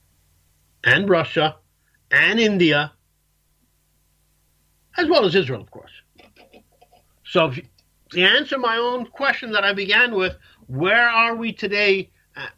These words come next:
how have we gotten here? That's the basic story. I skipped over a few things. For instance, um, uh, uh, I mentioned that Kissinger made the,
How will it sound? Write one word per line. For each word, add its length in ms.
how 340
have 80
we 100
gotten 340
here? 440
That's 260
the 120
basic 420
story. 560
I 100
skipped 340
over 220
a 80
few 220
things. 280
For 100
instance, 340
um, 360
uh, 40
uh, 500
I 280
mentioned 360
that 140
Kissinger 460
made 220
the, 240